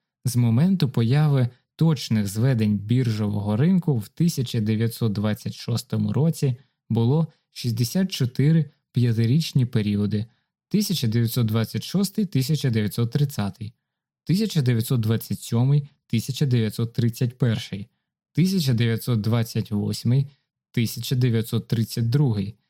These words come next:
і так до тисяча дев'ятсот дев'яносто восьмого,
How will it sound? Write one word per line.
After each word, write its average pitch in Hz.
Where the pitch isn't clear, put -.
і 120
так 180
до 143
тисяча 214
дев'ятсот 120
дев'яносто 107
восьмого, 165